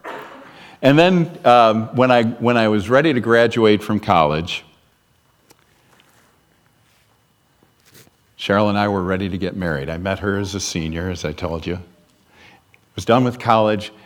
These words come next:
and I went and met, met with her dad. And <laughs> I thought things went great. I came home. The next morning, I called Cheryl.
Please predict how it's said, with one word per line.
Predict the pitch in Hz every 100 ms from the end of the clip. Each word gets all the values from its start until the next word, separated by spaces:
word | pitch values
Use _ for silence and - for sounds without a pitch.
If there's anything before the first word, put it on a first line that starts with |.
| -
and | 107
I | 101
went | 92 - 117 123
and | 104 98
met, | 107 113
met | 104 110
with | 104 98
her | 92
dad. | 82 69 62 - _ _ _ _ _ _ _ _ _ _ -
And | 117 113 107 104 - - _ _
<laughs> | - - - - - - - 160 - - - - - - _ - - - - _ _ _ _ _
I | 147 214 294
thought | - 151 147
things | 170 185 175
went | 208 233
great. | 165 214 330 339 - - - - _ _ _ _ _ -
I | 147
came | - 214 226
home. | 175 220 262 294 285 226 -
The |
next | 156 196 -
morning, | 190 226 240
I | 208
called | 175 175 185 185
Cheryl. | - 214 247